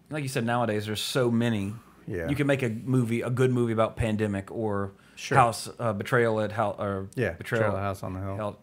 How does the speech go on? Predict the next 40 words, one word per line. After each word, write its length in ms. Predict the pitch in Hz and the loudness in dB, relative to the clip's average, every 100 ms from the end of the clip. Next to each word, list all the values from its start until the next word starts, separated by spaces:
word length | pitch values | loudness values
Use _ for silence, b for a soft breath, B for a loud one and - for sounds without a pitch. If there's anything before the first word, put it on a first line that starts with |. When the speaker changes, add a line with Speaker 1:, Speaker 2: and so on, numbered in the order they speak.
| - | -12
Speaker 1:
yeah, 100 | 90 98 | -12 -10
whatever. 220 | 92 - - | -12 -12 -10
Speaker 2:
Or 120 | 110 | -4
even 200 | 104 101 | -4 -2
Mansions 360 | 95 101 101 101 | -2 -4 -4 -8
of 80 | 92 | -4
Madness, 480 | 95 95 92 90 92 | -2 -2 -4 -6 -8
yeah. 160 | 82 | -8
It's 280 | 90 98 95 | -8 -10 -6
Speaker 1:
Yeah, 200 | 190 113 - | -4 -4 -8
Speaker 2:
very 140 | 139 117 | -4 -2
Speaker 1:
yeah, 20 | |
Speaker 2:
similar 260 | 107 113 101 | -2 -6 -8
thing. 100 | 123 | -4
Speaker 1:
a 20 | |
lot 100 | 127 | -2
of 60 | 113 | 0
Speaker 2:
I 40 | 104 | 0
Speaker 1:
those. 80 | 120 | 0
Speaker 2:
mean, 140 | 110 101 b b b b b b _ _ - | -2 -8 b b b b b b _ _ -8
why 260 | 98 117 | -4 -2
hasn't 260 | 120 123 117 | 0 -2 -2
there 140 | 110 | -4
been 340 | 104 113 110 113 | -2 -4 -4 -6
a 100 | 104 | -10
big 340 | 101 117 107 | -8 -6 -4
budget 300 | 107 107 104 | -2 -2 -2
Cthulhu 420 | 113 107 123 113 85 | -6 -4 -2 -2 -4
movie? 300 | 80 90 - - - _ - | -8 -12 -16 -20 -20 _ -12
You 80 | 90 | -10
know, 180 | 92 117 - _ | -8 -10 -16 _
that's, 480 | 98 98 - - - | -6 -6 -8 -20 -8
like, 180 | 92 92 - | -8 -8 -14
free 320 | - - 123 104 | -10 -2 -2 -2
for 160 | - | -6
anyone 380 | 92 110 101 98 | -10 -10 -8 -8
to 80 | 90 | -8
grab. 380 | 101 98 82 80 - - | -6 -4 -6 -10 -18 -12
Speaker 1:
Yeah, 180 | 151 139 - | -8 -6 -8
true. 240 | - 151 | -6 -6